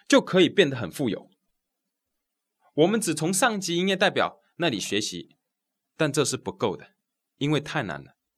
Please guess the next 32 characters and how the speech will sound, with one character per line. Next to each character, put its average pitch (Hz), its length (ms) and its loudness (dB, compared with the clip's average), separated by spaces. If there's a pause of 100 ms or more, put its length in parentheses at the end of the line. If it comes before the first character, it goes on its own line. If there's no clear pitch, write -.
(800)
因 214 180 2
为 208 60 8
我 139 40 4
们 117 120 -2
需 - 160 -2
要 160 140 2
学 90 260 -4
习， - 380 -8 (540)
所 - 180 2
以 208 60 2
你 131 120 0
们 123 160 0
有 104 160 0
些 156 220 0
人 117 180 -2
已 104 80 -6
经 147 160 -6
在 151 120 -2
这 147 100 -4
个 120 80 -2
生 139 180 -6
意 131 60 -4
里 98 220 -6
五 98 180 -6
年、 90 340 -8 (1080)
三 151 320 2
年， 98 340 -6 (580)
有 113 140 0
的 123 80 0
二 165 180 4
十 117 160 -6
年。 87 300 -6